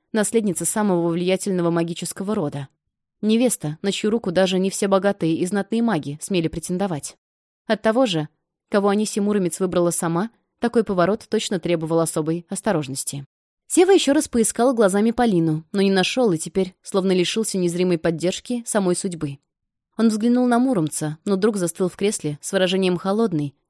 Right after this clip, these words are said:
даже скептической заинтересованности. «Я не могу», — с трудом проговорил Сева в полной тишине, повисшей в их уже совсем не тесном кружке. Он перевел виноватый взгляд на Анисью, но та смотрела уверенно и прямо.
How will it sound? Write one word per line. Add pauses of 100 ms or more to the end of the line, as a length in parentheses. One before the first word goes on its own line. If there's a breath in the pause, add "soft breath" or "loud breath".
даже
скептической
заинтересованности. (720)
«Я (240)
не
могу», — (160)
с
трудом
проговорил
Сева
в
полной
тишине, (220)
повисшей
в
их
уже
совсем
не
тесном
кружке. (560)
Он
перевел
виноватый
взгляд
на
Анисью, (180)
но
та
смотрела
уверенно
и
прямо.